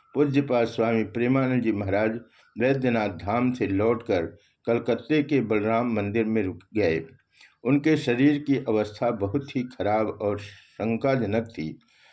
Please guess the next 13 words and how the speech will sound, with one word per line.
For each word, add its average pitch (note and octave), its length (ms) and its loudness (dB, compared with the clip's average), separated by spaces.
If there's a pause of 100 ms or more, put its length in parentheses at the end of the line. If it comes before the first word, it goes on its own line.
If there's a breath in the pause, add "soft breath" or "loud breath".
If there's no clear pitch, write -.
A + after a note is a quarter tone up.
(220 soft breath)
उनके D3 320 2
लौट C3+ 460 2
आने A#2 280 2
के A#2+ 340 0
एक C3+ 240 4
दिन A2 240 0
बाद G2+ 420 0
एक A2 160 0 (100)
युवक B2+ 200 4
भक्त A2+ 360 -6
ने A#2+ 180 0
संध्या G#2+ 500 -2
से E2+ 340 -4